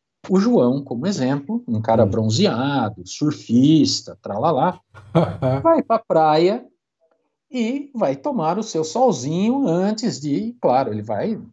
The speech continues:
Speaker 1: né, fazer o seu charme com a prancha e vai tomar o seu solzinho.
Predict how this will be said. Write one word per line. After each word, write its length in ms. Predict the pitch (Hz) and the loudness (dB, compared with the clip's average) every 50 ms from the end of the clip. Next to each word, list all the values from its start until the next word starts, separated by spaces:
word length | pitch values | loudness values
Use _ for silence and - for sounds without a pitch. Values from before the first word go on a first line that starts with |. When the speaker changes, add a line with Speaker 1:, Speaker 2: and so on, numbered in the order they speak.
| _ _ _ | _ _ _
Speaker 1:
né, 400 | - 110 117 160 190 135 113 113 - _ _ _ _ _ _ | -8 -6 -4 -4 -4 -6 -8 -12 -16 _ _ _ _ _ _
fazer 280 | - 120 113 117 127 120 | -4 -2 -2 -2 -2 -2
o 40 | 120 | -2
seu 200 | - - 175 165 | 0 0 0 0
charme 540 | - - - 139 135 139 143 143 127 113 | 0 0 2 2 4 4 4 2 0 0
com 80 | 110 127 | -2 -2
a 80 | 139 - | -4 -4
prancha 500 | - 139 131 147 180 190 - - 277 - - _ _ _ _ - | -4 -4 -2 -2 -2 -4 -6 -10 -18 -18 -20 _ _ _ _ -4
e 60 | 311 | 0
vai 160 | 269 208 - | 0 0 2
tomar 320 | - 269 254 196 170 - | 2 0 0 2 0 0
o 40 | 170 | -2
seu 200 | 165 - 208 196 | -2 -4 -6 -8
solzinho. 560 | 185 - 254 277 269 190 196 214 175 110 - | -4 -2 0 0 0 0 -2 -2 -2 -4 -6